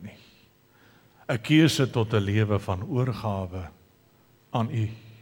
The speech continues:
Ons wil vra, Here, ook vanoggend, as ons weer hier by stil staan, dat U hierdie dinge in ons lewens vir ons sal vasmaak. Dat elkeen wat hier sit, seker sal wees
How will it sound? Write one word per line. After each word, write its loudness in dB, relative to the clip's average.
Ons 0
wil 4
vra, 4
Here, 4
ook 0
vanoggend, -2
as -6
ons -8
weer 2
hier 0
by -2
stil -6
staan, -6
dat 4
U -2
hierdie 2
dinge 2
in 0
ons -2
lewens 2
vir -8
ons -6
sal -4
vasmaak. -6
Dat 6
elkeen 4
wat 4
hier 2
sit, -2
seker 2
sal -2
wees -2